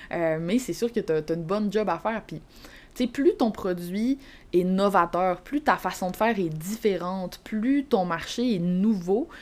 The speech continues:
tu sais, si t'as pas beaucoup de compétiteurs, et cetera, plus ça peut être un challenge de, de, d'expliquer aux gens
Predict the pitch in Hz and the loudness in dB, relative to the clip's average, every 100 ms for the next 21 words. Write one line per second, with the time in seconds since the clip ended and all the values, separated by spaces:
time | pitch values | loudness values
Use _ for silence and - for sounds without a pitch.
0 | - - - 262 226 214 196 208 190 233 | -20 -12 -6 -4 -2 -2 2 0 0 -4
1 | 208 175 165 - 214 214 - 165 165 208 | -4 -2 -4 -2 -2 -4 -6 -8 -6 -6
2 | - - - - 539 - 226 226 226 226 | -8 -18 -12 -10 -6 0 0 2 -2 -2
3 | 202 196 - 214 196 202 254 240 196 170 | -4 -4 0 2 2 2 2 2 0 -2
4 | 160 160 156 156 156 156 185 226 - 196 | 2 4 2 0 -4 2 2 2 -4 -8
5 | 185 240 254 185 185 175 196 | -4 0 0 0 -2 -2 -4